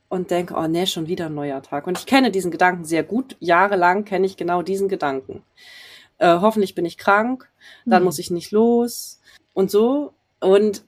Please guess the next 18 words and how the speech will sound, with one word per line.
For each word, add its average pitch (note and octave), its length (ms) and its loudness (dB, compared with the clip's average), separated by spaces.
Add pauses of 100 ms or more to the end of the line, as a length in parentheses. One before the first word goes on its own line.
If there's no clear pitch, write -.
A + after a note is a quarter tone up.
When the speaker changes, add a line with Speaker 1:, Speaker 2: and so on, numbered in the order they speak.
(120)
Speaker 1:
letzte B3+ 420 4
Woche G#3+ 300 2
hatte G3+ 220 0
ich - 80 -4
jetzt F#3 220 -2
diesen G#3 220 0
Gedanken, G#3+ 800 2
total A#3+ 340 6
super. A3 360 -2 (1800)
"Warte A3+ 240 2
mal, D#3 180 -6
das G3+ 200 -2
ist A#3 100 -10
ja F3+ 80 -8
Teil F3+ 220 -2
deines E3 260 -6
alten A3+ 340 -2
Lebens. C#3+ 520 -8